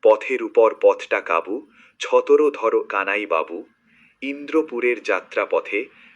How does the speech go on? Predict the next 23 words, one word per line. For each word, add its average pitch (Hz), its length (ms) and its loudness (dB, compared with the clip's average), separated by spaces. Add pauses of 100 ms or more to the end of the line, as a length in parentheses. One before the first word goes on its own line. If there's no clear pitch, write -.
(120)
কলার 127 400 4
ভেলার 98 380 -2
সারি, 85 500 -6 (640)
গাঙুর 127 440 -2
জলে 107 300 2
বাতাস 95 480 -2
কাঁদে 87 380 -6 (380)
লক্ষিন্দরের 104 840 -2
জারি। - 380 -6 (1200)
পুত্র 160 400 -2
শোকে 160 360 0
মাছের 131 440 0
মাসির 117 500 -4
উড়ছে 120 400 -6
বুকে 95 300 -6
ঢেউ, 87 340 -6 (500)
কথার 135 420 2
মধ্যে 110 440 -4
কথার 107 380 0
জাদু 92 440 -4 (300)
শুনবে 139 500 -4
বলো 143 280 2
কেউ? 147 320 -6